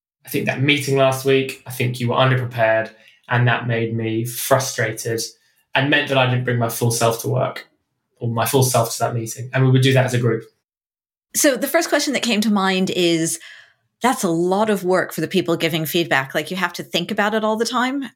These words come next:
Speaker 2: and you have to be like, are you just constantly taking notes of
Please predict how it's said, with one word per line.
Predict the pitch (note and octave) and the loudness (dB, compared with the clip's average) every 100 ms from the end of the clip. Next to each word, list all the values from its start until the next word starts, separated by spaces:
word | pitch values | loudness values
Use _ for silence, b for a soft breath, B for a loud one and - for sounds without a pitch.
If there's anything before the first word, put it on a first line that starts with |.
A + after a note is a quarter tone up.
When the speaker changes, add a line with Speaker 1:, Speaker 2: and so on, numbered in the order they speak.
| F3+ | -4
Speaker 2:
and | F3+ | -4
you | |
have | F#3 F#3 - | -2 -4 -4
to | F3+ | -4
be | E3+ | 0
like, | D#3+ D#3+ | 0 -2
are | - - _ F#3 G#3 | -6 -20 _ 0 2
you | G#3 | 2
just | G3 | 0
constantly | - F3+ F#3 G3+ D#3+ | -2 -2 0 0 0
taking | F3 G3+ E3 E3 | 0 0 0 0
notes | E3+ D#3 - - - - - | 2 0 -2 -6 -8 -6 0
of | E3+ D#3 | 0 0